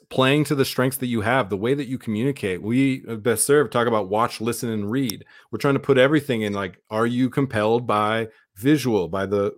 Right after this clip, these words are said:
by the video? Are you compelled by audio and podcast? And you consume, you know, information and inspiration and content that way? Or do you like reading articles and, and books? Are you on Audible? Like, where are you communicating? How you're communicating?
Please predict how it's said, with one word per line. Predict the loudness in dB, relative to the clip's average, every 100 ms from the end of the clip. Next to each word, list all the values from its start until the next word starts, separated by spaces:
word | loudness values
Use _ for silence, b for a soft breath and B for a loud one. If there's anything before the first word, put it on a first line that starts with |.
| -4
by | -2 -2
the | 0 0 0
video? | 0 -2 0 0 -2
Are | -2
you | -2 -2
compelled | -4 -2 0 2
by | 2 4
audio | 4 4 2 0 -4
and | -8 -2
podcast? | 0 0 0 -2 -2 -4
And | -6
you | -6
consume, | -4 -2 0 2 2 2 0 b b b
you | -2
know, | 0
information | 0 0 2 2 2 0 0 2
and | 0
inspiration | 0 0 2 0 0
and | -4
content | -2 -2 -2 -2
that | 0 0
way? | 0 -2 B B
Or | 2 6 6
do | 4 4
you | 4
like | 4 2
reading | 0 2 2
articles | 2 2 0 0
and, | -2 -4
and | -6 -6 2
books? | 2 2 -2 -2
Are | 0
you | 0 0
on | 2
Audible? | 0 0 0 0
Like, | 0 -4
where | -4 0
are | 0
you | -2 -4
communicating? | -4 -4 -4 -4 -4
How | -2
you're | -2
communicating? | -2 -4 0 2 2